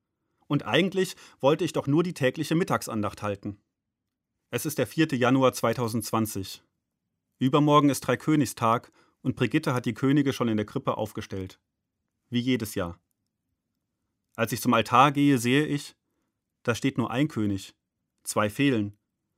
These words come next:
Stattdessen ein Blatt Papier. Eine Art Bekennerschreiben, wie sich herausstellt. „Zwei der drei Könige in Flüchtlingslagern festgehalten“, heißt es dort.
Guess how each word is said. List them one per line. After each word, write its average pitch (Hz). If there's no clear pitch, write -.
Stattdessen -
ein 127
Blatt -
Papier. 110
Eine 110
Art 107
Bekennerschreiben, 104
wie 101
sich 95
herausstellt. 98
„Zwei 107
der 143
drei 131
Könige 143
in 120
Flüchtlingslagern 110
festgehalten“, 107
heißt 104
es 117
dort. 104